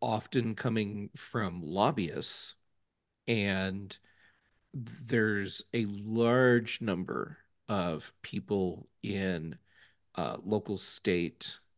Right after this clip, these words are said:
and federal governments in, um, in the United States who have no idea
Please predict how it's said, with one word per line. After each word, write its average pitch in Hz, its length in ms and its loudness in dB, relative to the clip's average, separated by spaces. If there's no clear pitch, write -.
and 90 280 -4
federal 139 440 4
governments 80 920 -4
in, 117 200 -2
um, 87 300 -4
in 107 120 0
the 104 80 0
United 90 400 0
States - 460 -2
who 117 460 0
have 113 260 -4
no 92 580 0
idea 73 520 -6